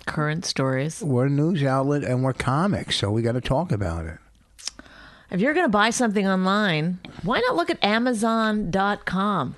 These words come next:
Speaker 1: It's a great way to help support Riotcast and the My Wife Hates Me podcast. If you do, please go to riotcast dot com.
Speaker 2: You know, you don't have to read this one like it's a read.
Speaker 1: I, uh, listen, I'm not taking any chances anymore.
Speaker 2: But this one is just
Speaker 1: I, I do
Speaker 2: Amazon.
Speaker 1: die a little inside every time I read. Like,
Speaker 2: This
Speaker 1: I started
Speaker 2: one
Speaker 1: thinking, like,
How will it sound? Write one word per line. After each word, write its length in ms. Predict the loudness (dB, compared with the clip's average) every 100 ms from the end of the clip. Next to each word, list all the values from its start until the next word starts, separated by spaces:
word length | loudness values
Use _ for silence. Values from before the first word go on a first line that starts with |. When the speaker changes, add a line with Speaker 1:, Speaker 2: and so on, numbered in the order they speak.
| -6
Speaker 1:
It's 140 | -2 0
a 60 |
great 420 | 0 0 2 2
way 240 | 2 2 2
to 80 | 2
help 220 | 0 -2
support 360 | -4 0 0
Riotcast 640 | 0 0 0 0 0 0 -2
and 100 | -2
the 60 |
My 220 | 0 2
Wife 180 | 2 0
Hates 240 | 0 -2 -2
Me 80 |
podcast. 600 | -2 -2 -2 -2 -2 -2 -10 -20 -12 -6
If 140 | -2
you 80 | 0
do, 320 | 0 0 -2 -6 -10
please 240 | -4 -2 0
go 160 | 2
to 60 | 2
riotcast 640 | 2 2 2 0 0 0
dot 220 | 0 -2 -2
com. 220 | 0 2
Speaker 2:
You 40 |
know, 140 | 4 4
you 140 | 4
don't 160 | 4 2
have 140 | 2
to 100 | 2
read 240 | 2 2 2
this 260 | 0 2
one 140 | 2 2
like 180 | 0
it's 100 | -2
a 60 | 0
read. 540 | 2 2 0 -2 -6 -10 2
Speaker 1:
I, 240 | 4 4 0 0
uh, 60 | 2 4
listen, 400 | 2 2 2 2
I'm 140 | 2
not 180 | 2 2
taking 240 | 0 2
any 160 | 2 2
chances 480 | 0 0 0 -2 -2
anymore. 200 | 2 2
Speaker 2:
But 100 | 4
this 260 | 4 4
one 220 | 4 4 4
is 180 | 4
just 220 | 4 2 4
Speaker 1:
I, 240 | 4 4
I 40 | 4
do 40 |
Speaker 2:
Amazon. 200 | 4 4
Speaker 1:
die 200 | 4 2
a 80 | 2
little 220 | 2 0
inside 440 | -2 -2 0 0 0
every 120 | -2
time 180 | 0 0
I 60 | 0
read. 180 | 2
Like, 100 | 2
Speaker 2:
This 160 | 4 4
Speaker 1:
I 20 |
started 240 | 6 6 6
Speaker 2:
one 80 | 6
Speaker 1:
thinking, 320 | 4 2 2
like, 260 | 2 0